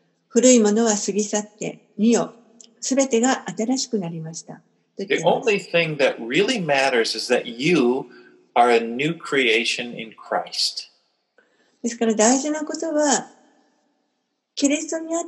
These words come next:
Speaker 1: てあなたが新しく創造されたものであるということです。
Speaker 2: All of the outward things, you know, all, like, in,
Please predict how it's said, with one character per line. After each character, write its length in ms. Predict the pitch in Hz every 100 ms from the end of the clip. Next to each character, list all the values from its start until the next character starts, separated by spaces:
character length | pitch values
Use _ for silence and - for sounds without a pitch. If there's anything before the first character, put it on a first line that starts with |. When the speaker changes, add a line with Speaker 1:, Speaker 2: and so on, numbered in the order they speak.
| -
Speaker 1:
て 120 | 247
あ 60 | 233
な 160 | 262 254
た 140 | 254
が 320 | 269 254 -
新 400 | 214 214 269 320
し 140 | 320 -
く 100 | 208
創 240 | 240 240
造 220 | 247 269
さ 100 | 262 262
れ 120 | 262
た 100 | 262
も 140 | 254
の 120 | 262
で 120 | 233 202
あ 100 | 269
る 160 | 285
と 80 | -
い 140 | 160
う 40 | 170
こ 100 | -
と 120 | -
で 120 | 226
す。 80 | - _ _ _
Speaker 2:
All 300 | 131 170 202
of 120 | 190
the 200 | 151 139 -
outward 720 | 127 147 131 135 127 123 -
things, 680 | - - 120 90 80 - -
you 80 | 98
know, 120 | 101
all, 420 | 117 117 104 104
like, 220 | 101 92 - - _ _ _
in, 300 | 104 101 101